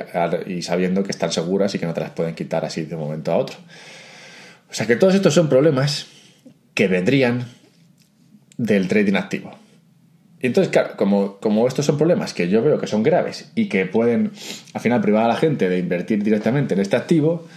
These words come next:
dice, digo, vale, pues, eh, voy a, no sé, que, que, que, que inver-, que invierta en un fondo, ¿sabes? En plan, creas un fondo y que invierta en el fondo. Vale, pero es que el fondo también tiene problemas. <laughs> Fondos que, problemas que tiene, fondos, fondos que tiene el problema.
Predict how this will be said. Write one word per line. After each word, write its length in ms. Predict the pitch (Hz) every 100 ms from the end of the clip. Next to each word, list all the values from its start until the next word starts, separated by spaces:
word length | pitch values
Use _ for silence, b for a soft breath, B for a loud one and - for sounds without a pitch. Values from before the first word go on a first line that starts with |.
| B B -
dice, 720 | 101 101 98 - 98 92 95
digo, 300 | 98 85 80
vale, 220 | 87 147
pues, 220 | 92 85
eh, 120 | 85 82
voy 180 | 85
a, 260 | 85 82 78 -
no 200 | 87 92
sé, 120 | 123
que, 260 | 92 - _ -
que, 120 | 87
que, 180 | - 104
que 160 | 110
inver-, 240 | 135 170 -
que 120 | 107
invierta 280 | 127 165 117
en 100 | 87
un 100 | 82
fondo, 260 | 95 104
¿sabes? 220 | - 104 85
En 100 | 73
plan, 140 | 80
creas 180 | 90 92
un 80 | 95
fondo 360 | 156 95 101 -
y 80 |
que 80 | -
invierta 320 | 85 101 90
en 60 | 80
el 60 | 76
fondo. 260 | - - - -
Vale, 180 | 117 -
pero 140 | 104 107
es 60 |
que 80 | 156
el 80 | 131
fondo 220 | 143 160
también 200 | 127 101
tiene 200 | 98 101
problemas. 540 | 120 190 - - - -
<laughs> 560 | - - - - 202
Fondos 380 | - 196 226 185
que, 120 | 165
problemas 280 | 135 147 185
que 80 | 147
tiene, 360 | 139 127 113 98
fondos, 400 | - - 120 113
fondos 380 | - - 175 147
que 100 | 120
tiene 140 | 120
el 40 |
problema. 300 | 101 82 76